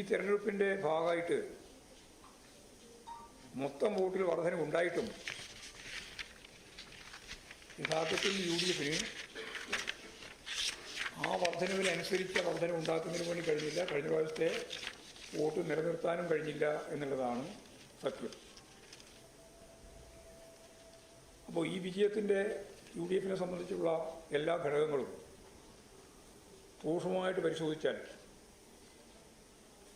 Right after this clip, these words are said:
വർഗീയ തീവ്രവാദ ശക്തികളെ കൂടി ചേർത്ത് നടത്തിയിട്ടുള്ള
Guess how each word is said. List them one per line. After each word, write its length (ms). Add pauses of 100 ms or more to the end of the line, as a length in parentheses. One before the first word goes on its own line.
(200)
വർഗീയ 440 (160)
തീവ്രവാദ 580
ശക്തികളെ 400
കൂടി 180 (100)
ചേർത്ത് 360 (3000)
നടത്തിയിട്ടുള്ള 600